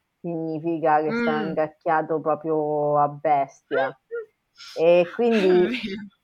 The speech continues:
Speaker 1: siccome noi non lo facciamo apposta, <laughs> però notiamo tante cose dal servizio
Speaker 2: Sì.
Speaker 1: a, mm,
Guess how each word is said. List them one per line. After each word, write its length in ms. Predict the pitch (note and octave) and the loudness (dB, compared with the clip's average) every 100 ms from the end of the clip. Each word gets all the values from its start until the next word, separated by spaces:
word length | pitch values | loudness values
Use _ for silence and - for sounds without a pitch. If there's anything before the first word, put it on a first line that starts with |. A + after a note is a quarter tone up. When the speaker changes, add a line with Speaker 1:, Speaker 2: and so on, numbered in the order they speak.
| _ | _
Speaker 1:
siccome 600 | - F#3 F3 A#3 B3 A#3+ | -6 -6 2 4 6 6
noi 480 | G#3 G#3+ G3 F3+ F3+ - _ _ _ - | 4 4 4 0 -4 -8 _ _ _ -8
non 240 | F#3 F#3+ | -2 4
lo 200 | G3+ G#3+ | 6 6
facciamo 520 | A3 A#3+ A#3+ A#3 G3+ G3 | 8 4 8 8 8 8
apposta, 600 | F#3+ G3 F#3 F3+ G#3 F#3+ | 6 10 10 10 4 6
<laughs> 0 | |
però 180 | A#3+ C4+ E4 | 6 6 10
notiamo 640 | D4 C4 G#3 B3+ C4 B3 A#3+ | 12 12 12 12 12 12 12
tante 460 | B3+ B3+ B3+ B3+ - | 12 12 10 8 12
cose 800 | B3+ A#3 A3 A3 A3+ A3 B3+ D4+ - - - - - | 12 12 12 12 10 10 10 6 -16 -20 -20 -20 -2
dal 360 | G3+ A3 A3 | 10 12 10
servizio 1000 | - A#3 A#3 G#3 A#3+ B3 F#4 G4+ F#4+ B3+ B3+ | 10 10 10 4 2 6 8 8 8 12 12
Speaker 2:
Sì. 80 | A#3+ B3 - _ _ _ - | 10 4 -14 _ _ _ 4
Speaker 1:
a, 680 | F#3+ G3 G3+ G#3 G#3 G#3 G#3 | 10 12 12 12 12 12 10
mm, 800 | G#3 G3+ G3+ G3+ G3 G3 G3 | 6 0 0 0 0 0 -2